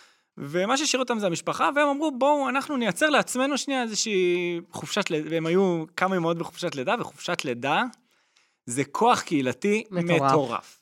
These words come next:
Speaker 1: מטורף. למה? כי שם הבדידות הזאת, שכל כך מאפיינת את
Speaker 2: זה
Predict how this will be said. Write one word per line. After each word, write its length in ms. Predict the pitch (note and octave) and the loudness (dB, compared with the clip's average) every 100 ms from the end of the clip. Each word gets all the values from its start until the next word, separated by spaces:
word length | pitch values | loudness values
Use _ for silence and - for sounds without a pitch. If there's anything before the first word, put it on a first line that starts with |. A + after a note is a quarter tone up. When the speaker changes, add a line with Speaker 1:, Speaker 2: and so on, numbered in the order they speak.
| - | -6
Speaker 1:
מטורף. 560 | D3 E3 A#2 - - - | -2 0 -2 -6 -10 0
למה? 360 | E3+ B3+ C#4 | 4 6 4
כי 300 | - F3+ E3 | 2 2 2
שם 380 | D#3 - A#3 B3 F#3 | 2 2 4 4 0
הבדידות 680 | C#3+ B2 C3 D3+ E3+ A#3 | -6 -6 -2 2 4 6
הזאת, 380 | B3+ G#3 E3 E3+ | 4 4 2 0
שכל 320 | - D3+ D3+ C#3+ | -6 -10 -8 -4
כך 180 | F3+ | -4
מאפיינת 580 | G3 D3 - E3 F3 E3 | -2 -6 0 2 2 -4
את 100 | D#3+ | -6
Speaker 2:
זה 80 | D#3 | -4